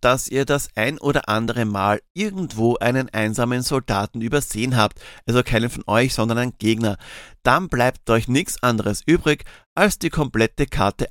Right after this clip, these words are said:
abzugrasen, damit ihr ihn findet und ihm das Licht ausblasen könnt. Sehr kreativ waren die klugen Köpfe von Sensible Software auch bei der Namensgebung der Phase beziehungsweise Missionen.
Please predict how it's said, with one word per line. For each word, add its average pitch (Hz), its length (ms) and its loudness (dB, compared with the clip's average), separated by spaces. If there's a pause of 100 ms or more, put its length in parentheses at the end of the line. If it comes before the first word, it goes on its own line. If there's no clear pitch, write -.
(100)
abzugrasen, 127 840 2
damit 113 280 0
ihr 104 80 -2
ihn 98 80 -4
findet 147 460 -2 (300)
und 190 180 -2
ihm 190 100 -4
das 190 220 -2
Licht 113 340 0
ausblasen 104 580 0
könnt. 95 360 -4 (280)
Sehr 147 140 4
kreativ 180 560 0
waren 131 260 4
die 151 100 -4
klugen 185 440 -2
Köpfe 170 320 -2
von 160 220 -8
Sensible 131 420 -2
Software 131 480 -2
auch 165 180 4
bei 165 140 0
der 170 100 -2
Namensgebung 127 800 -4
der 160 120 -2
Phase 135 420 0
beziehungsweise 135 640 -4
Missionen. 139 720 0